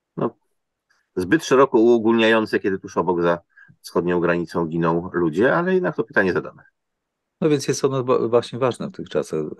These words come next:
Speaker 2: w obecnych momen-, w obecnym momencie, dlatego że wychodzimy z okresu adopcji strategii, znaczy będziemy w systemie amerykańskim i starać się go utrzymać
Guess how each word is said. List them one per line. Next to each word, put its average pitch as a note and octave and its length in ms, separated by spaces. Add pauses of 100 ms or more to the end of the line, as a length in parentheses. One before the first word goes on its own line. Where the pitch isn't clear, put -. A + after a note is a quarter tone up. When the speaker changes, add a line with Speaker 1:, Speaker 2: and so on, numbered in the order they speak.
(140)
Speaker 2:
w - 40
obecnych F2+ 420
momen-, D#2+ 280
w D#2+ 40
obecnym E2 300
momencie, D2+ 280
dlatego C3+ 320
że A#2 240
wychodzimy G#2+ 880 (580)
z - 100
okresu A2+ 360
adopcji G#2 340
strategii, D#2 480
znaczy - 320 (120)
będziemy F#2 680 (280)
w - 60
systemie F#2 400
amerykańskim D2+ 680
i - 40
starać D#2+ 340
się - 120
go D2 120
utrzymać - 720